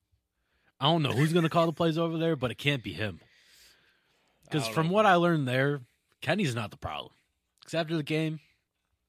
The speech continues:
Speaker 1: like I said earlier, he was like, "Yeah, seen this earlier, and they were coming at me the whole game."
Speaker 2: Called it on the fly, too.
Speaker 1: On the fly, yes.
Speaker 2: He said, "You know what, Matt? Fuck you. <laughs> I'm calling this shit on my own.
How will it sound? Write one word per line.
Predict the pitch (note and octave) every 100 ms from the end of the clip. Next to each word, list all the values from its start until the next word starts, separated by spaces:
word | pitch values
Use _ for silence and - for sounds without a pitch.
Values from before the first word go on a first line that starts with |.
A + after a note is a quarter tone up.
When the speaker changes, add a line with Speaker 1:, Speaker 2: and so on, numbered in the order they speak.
| _ -
Speaker 1:
like | C#3
I | C#3+
said | C3 C#3
earlier, | C3+ C3+ C3+
he | C#3+
was | B2
like, | A2 -
"Yeah, | D3+ F3 D#3+ _ _ _ _
seen | - D#3 D#3+
this | D3
earlier, | D#3 E3 E3 E3
and | E3 C#3
they | C3+
were | C3
coming | D3+ D3
at | D3+
me | D3
the | C3
whole | B2 D3+
game." | C#3 C#3+ D#3 D#3 - _ _ _ _ _ _ _ _ _ _ _ _
Speaker 2:
Called | - C3 C#3
it |
on | C#3 A#2+
the |
fly, | - C3 B2+
too. | - B2 G#2
Speaker 1:
On | C#3+
the | C3
fly, | D#3+ D3
yes. | G2+ C3+ - - - _ _ _ _ _ _ _ _ _ _
Speaker 2:
He | A2
said, | G#2+
"You | G#2 A#2
know | B2+
what, | B2+
Matt? | B2+ C3 C3
Fuck | - C3 A#2
you. | A#2+ - _ G3+
<laughs> | - _ _ A#2
I'm | A#2
calling | C3 A#2 A2+
this | G#2+
shit | - A2
on | G2
my | F#2+
own. | G2